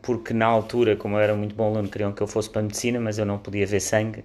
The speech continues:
e então achei que a melhor maneira de não ver sangue era ir para a Engenharia Civil. E depois fiz, eh, o técnico e no último ano,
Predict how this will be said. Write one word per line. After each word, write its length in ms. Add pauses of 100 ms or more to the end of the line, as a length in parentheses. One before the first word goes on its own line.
e 120
então 260
achei 260
que 320
a 80
melhor 220
maneira 280
de 40
não 120
ver 120
sangue 300
era 140
ir 120
para 120
a 20
Engenharia 340
Civil. 320 (600)
E 100
depois 260
fiz, 480
eh, 240
o 100
técnico 460
e 40
no 100
último 480
ano, 320